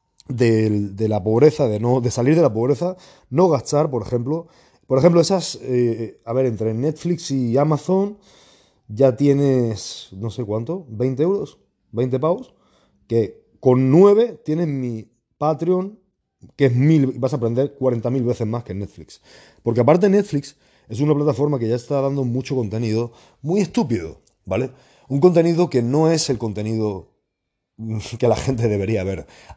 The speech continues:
Hay buenas películas todavía, es cierto. Hay buenas películas de Clint Eastwood y de Al Pacino y de De Niro y de tal, pero no están saliendo ya buenas películas, casi, ¿vale?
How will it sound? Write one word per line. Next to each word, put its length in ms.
Hay 200
buenas 360
películas 540
todavía, 440
es 80
cierto. 400
Hay 140
buenas 200
películas 360
de 80
Clint 200
Eastwood 580
y 60
de 340
Al 120
Pacino 680
y 120
de 220
De 120
Niro 500
y 60
de 100
tal, 220
pero 220
no 120
están 180
saliendo 420
ya 180
buenas 280
películas, 640
casi, 380
¿vale? 260